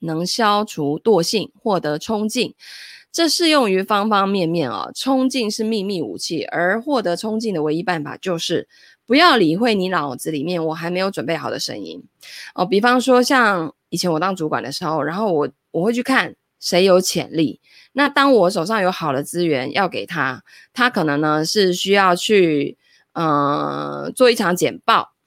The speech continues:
或者是要去，总之就是公开的去做一件事情。那你会发现有一些人他注定会成功的原因就是他会立刻说“好，没有问题”，但是有一些地方我不会，我会需要学习。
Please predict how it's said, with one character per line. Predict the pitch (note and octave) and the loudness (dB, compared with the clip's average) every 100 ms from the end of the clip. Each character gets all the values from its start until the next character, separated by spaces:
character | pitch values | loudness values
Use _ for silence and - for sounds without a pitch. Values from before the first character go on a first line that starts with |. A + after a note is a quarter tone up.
| _ - - | _ -20 -12
或 | - F3+ | -4 0
者 | E3 | 0
是 | - G#3+ F#3 E3 | -2 -4 -2 0
要 | F#3 F3 | 2 0
去， | - G3 F3 D#3 C#3 A#2+ F#2 D2 - _ _ _ | 0 0 0 2 0 -2 -4 -8 -14 _ _ _
总 | - E3 | -4 -2
之 | E3+ G#3+ | 0 2
就 | A3+ | 2
是 | A#3+ | 0
公 | A#3 A3 A3+ | 0 0 2
开 | A3+ G3+ | 0 0
的 | F3+ | 0
去 | E3+ G3+ | -2 -4
做 | - F#3 | -2 -2
一 | D#3+ | -2
件 | - F3+ | -2 -2
事 | F3 F#3+ | 0 -2
情。 | - - - - - - - - _ _ | -4 -10 -14 -20 -18 -16 -18 -20 _ _
那 | D#4 D#4 | 2 4
你 | F3+ | 6
会 | G#3 | 4
发 | A3 G#3 | 4 2
现 | A3 G#3 D#3 | 4 2 4
有 | D#3 D3+ | 2 2
一 | A3 | 0
些 | B3 A#3+ | 2 2
人 | E3 D3+ | 2 -2
他 | F3+ G3+ | -4 -4
注 | G#3 | -2
定 | F#3+ F#3+ | 0 0
会 | F3+ | 0
成 | F3 D#3+ | 0 -2
功 | D#3 E3 | -2 0
的 | D#3 | 0
原 | C3+ C3 | 0 0
因 | D3+ | 0
就 | E3 | 0
是 | D#3 D#3 G#2+ - | 0 -2 -2 -6
他 | F#3+ G3+ | 0 2
会 | A3+ G#3+ E3+ A#2 - _ | 4 4 4 2 -6 _
立 | A3 F3+ | -2 0
刻 | - G3 D#3 - - | 2 2 2 -2 -8
说 | - G3 F3+ F3 | -6 2 2 2
“好， | - D#3+ A2+ - | -4 -6 -6 -4
没 | E3+ | 0
有 | E3 | 2
问 | D3 D#3 - | 2 2 0
题”， | - D#2 | -8 -4
但 | G3+ G#3 | 0 0
是 | G#3+ | 2
有 | D#3+ | 2
一 | D#3+ | 2
些 | F3+ | 2
地 | F3+ | 2
方 | E3+ D#3 | 2 0
我 | A2 | 0
不 | - | -4
会， | D#3+ D#3 | -2 0
我 | B2 D3+ | 0 0
会 | E3 | -2
需 | E3 | 2
要 | D#3 D#3 | 0 0
学 | - G#2+ A#2 | -2 -2 0
习。 | - - - | -2 -4 -10